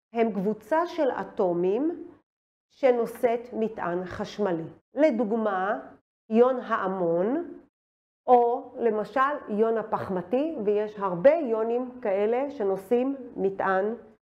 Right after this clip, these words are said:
אה, שלילי. איך אנחנו כותבים נוסחת ייצוג אלקטרונית ליונים חד-אטומיים? קודם כל, מה זה נוסחת ייצוג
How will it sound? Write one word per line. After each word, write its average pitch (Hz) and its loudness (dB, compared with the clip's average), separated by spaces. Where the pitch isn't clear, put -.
אה, 185 2
שלילי. 180 0
איך 320 2
אנחנו 320 0
כותבים 254 0
נוסחת 247 -2
ייצוג 226 -2
אלקטרונית 214 0
ליונים 214 0
חד-אטומיים? 175 -4
קודם 381 4
כל, 370 0
מה 269 -2
זה 302 -2
נוסחת 262 -2
ייצוג 226 -2